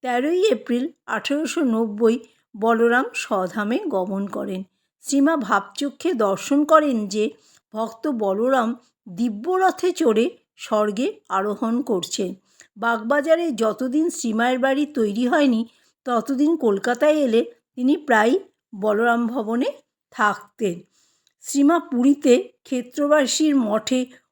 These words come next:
ও শশীনিকেতনে এবং কোঠারে বলরামপুত্র রামকৃষ্ণ বসু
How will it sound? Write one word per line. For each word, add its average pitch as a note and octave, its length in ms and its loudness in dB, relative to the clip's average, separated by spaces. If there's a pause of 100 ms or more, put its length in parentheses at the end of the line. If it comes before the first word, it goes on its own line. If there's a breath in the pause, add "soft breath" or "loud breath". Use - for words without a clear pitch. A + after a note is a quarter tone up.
ও C4+ 140 0
শশীনিকেতনে C#4+ 1120 0 (380 soft breath)
এবং C#4 360 0
কোঠারে B3+ 500 2
বলরামপুত্র B3+ 1080 0 (360 loud breath)
রামকৃষ্ণ A#3 800 -4
বসু B3+ 460 0